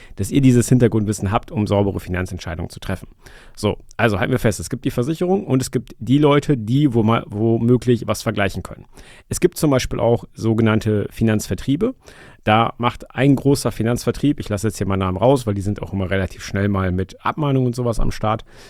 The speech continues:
Ähm, die machen viel Werbung, ne? Vielleicht schon mal gesehen, wenn ihr Fußball schaut und so. Und da gibt's halt auch Leute, die sagen, die sind ungebunden, ja, oder die können vergleichen,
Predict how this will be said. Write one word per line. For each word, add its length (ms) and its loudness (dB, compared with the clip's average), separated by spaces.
Ähm, 260 2
die 100 -2
machen 220 0
viel 280 -6
Werbung, 500 0
ne? 220 -2
Vielleicht 280 -4
schon 100 -6
mal 100 -4
gesehen, 220 0
wenn 100 0
ihr 40 -4
Fußball 360 -6
schaut 260 -4
und 80 -2
so. 220 0
Und 260 0
da 200 -2
gibt's 240 0
halt 140 0
auch 80 2
Leute, 240 4
die 100 4
sagen, 320 4
die 120 2
sind 360 4
ungebunden, 680 4
ja, 120 0
oder 160 4
die 120 -2
können 260 2
vergleichen, 640 -4